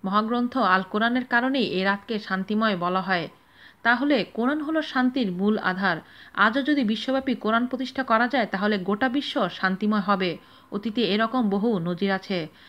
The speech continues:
রাসূলুল্লাহ সাল্লাল্লাহু আলাইহি সাল্লাম ও সাহাবীরা সে সমাজ প্রতিষ্ঠা করে বিশ্ববাসীকে তা দেখিয়ে গেছেন। ভবিষ্যতে বিশ্ববাসী কোরআনের সে শান্তিময় বিশ্ব দেখবে ইনশাল্লাহ। রাসূল সাল্লাল্লাহু আলাইহি সাল্লাম বলেছেন, ভবিষ্যতে ইমাম মাহদী ও ঈসা আলাইহিস সালাম এসে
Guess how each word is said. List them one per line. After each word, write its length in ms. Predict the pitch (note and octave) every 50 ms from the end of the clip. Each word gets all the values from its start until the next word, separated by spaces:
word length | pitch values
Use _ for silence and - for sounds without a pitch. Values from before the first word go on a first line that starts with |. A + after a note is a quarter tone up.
| - - -
রাসূলুল্লাহ 500 | - F#3+ F#3+ - A#3+ A#3+ A#3+ A#3 A#3 A#3+ A#3 A#3+
সাল্লাল্লাহু 420 | - G3+ G#3+ G#3+ A3 A3+ A#3 A#3 A#3+
আলাইহি 240 | A#3 A#3+ A#3+ A#3+
সাল্লাম 360 | - C4 B3+ B3+ A#3+ G3 E3+ E3+ - - - - _ -
ও 80 | F#3+
সাহাবীরা 580 | G3 - A#3 G#3+ A#3+ A#3 C4 C#4 C4 G#3 D#3+ D#3+
সে 240 | - - - G3 G#3
সমাজ 440 | G#3 - G#3 G#3+ B3+ A#3 G#3 - -
প্রতিষ্ঠা 360 | - G#3 A3 A3+ - - C4+
করে 200 | B3+ C4+ B3 G3+
বিশ্ববাসীকে 680 | F3 F3+ G3 - - A3+ A3 A3 - C4 B3 - A#3+ F#3
তা 160 | - F3+ F3+
দেখিয়ে 380 | F3 E3+ F3+ F3+ - - G#3+ F#3+
গেছেন। 420 | F#3+ F#3+ - - G3 F3+ D#3+ D3+ - - _ _ _ _ _ _ _ _ _ _ _ _ _ _ _ _ _ _ _ _ _ _ _ _ - - - - - - -
ভবিষ্যতে 480 | G3 A3 A#3 C4+ B3+ - D4 - D4 B3
বিশ্ববাসী 540 | F#3 G#3 G#3 - B3+ B3 B3+ B3+ - C#4 A3+
কোরআনের 460 | - - G3+ G#3 G#3+ A#3 B3 A3 F#3
সে 200 | - - - G3+
শান্তিময় 540 | G3+ - G#3 G#3 G#3+ G#3+ A#3+ B3 B3+ A3 F3
বিশ্ব 340 | D#3+ F3 F3+ - - A3 G#3
দেখবে 460 | F3+ G#3 G3+ F#3 G3+ A#3+ G#3+ E3+ - -
ইনশাল্লাহ। 580 | - F3+ F3 - - F#3 F3 F3 E3 E3 D3+ - G3+ - _ _ _ _ _ _ _ _ - - - - - _
রাসূল 280 | - F#3+ G3 - B3+ B3
সাল্লাল্লাহু 480 | A#3+ - A#3 A#3 A#3+ A#3 A#3 A#3+ B3 B3
আলাইহি 180 | A#3+ B3 B3
সাল্লাম 260 | - B3+ B3 B3 A#3+
বলেছেন, 460 | A3 A3+ A#3 B3+ B3+ C4 C4 G#3 E3+ E3
ভবিষ্যতে 440 | G3 G3+ A3 A#3 - B3+ B3 B3+
ইমাম 320 | A3+ - G#3+ A3+ B3 B3 B3
মাহদী 380 | B3 A3+ B3 C4 B3 B3+ G3+
ও 180 | - F3 F3 E3
ঈসা 200 | G3 - - A#3+
আলাইহিস 180 | A#3 A#3 A#3+ -
সালাম 280 | - B3+ B3+ B3 G#3+
এসে 300 | A#3 A#3+ - C4+ G3+ D#3+